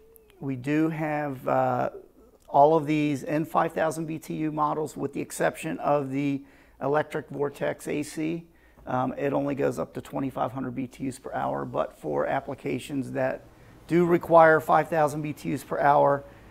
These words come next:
we could just put a second unit on. Um, all of the other units have that second unit already incorporated into them for the five thousand B T U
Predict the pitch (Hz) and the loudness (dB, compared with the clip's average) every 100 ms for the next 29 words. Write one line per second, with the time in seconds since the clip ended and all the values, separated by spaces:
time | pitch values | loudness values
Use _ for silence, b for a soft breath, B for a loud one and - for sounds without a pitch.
0 | B B B - 143 143 - 147 143 131 | B B B -4 0 0 4 4 4 0
1 | - - 135 - - 143 123 - 123 - | -10 -8 -2 -2 0 -4 -4 -6 -6 -6
2 | 127 117 117 117 117 - - B B B | -6 -6 -6 -8 -10 -14 -20 B B B
3 | B - 117 117 117 110 - - - 139 | B -10 -8 -6 -8 -10 -14 -10 4 6
4 | 151 143 151 151 151 147 147 143 - 151 | 6 4 4 4 4 0 0 0 0 2
5 | 143 135 - 160 143 147 147 143 139 143 | 2 0 -2 -4 -4 -4 -4 -4 -2 0
6 | 139 131 123 139 143 131 135 127 120 127 | 0 0 -4 -4 -4 -4 -4 -6 -6 -6
7 | 127 139 123 117 110 110 117 113 - 120 | -6 -4 -4 -6 -10 -8 -10 -8 -6 -6
8 | 123 - - 127 120 - - | -6 -8 -6 -10 -10 -10 -10